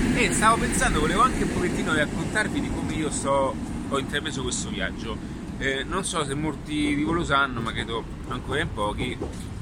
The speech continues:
Eh, per quanto riguarda Adattiva punto net, a me quello che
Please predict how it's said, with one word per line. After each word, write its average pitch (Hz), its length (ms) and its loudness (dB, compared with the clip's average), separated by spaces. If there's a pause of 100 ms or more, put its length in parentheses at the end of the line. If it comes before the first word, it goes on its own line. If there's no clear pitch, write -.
(140)
Eh, 127 520 0
per 135 140 -6
quanto 190 260 -4
riguarda 143 360 0
Adattiva 151 340 -2
punto 175 280 -4
net, 156 260 -2
a 123 100 -2
me 139 140 -4
quello 117 200 -4
che 113 120 -4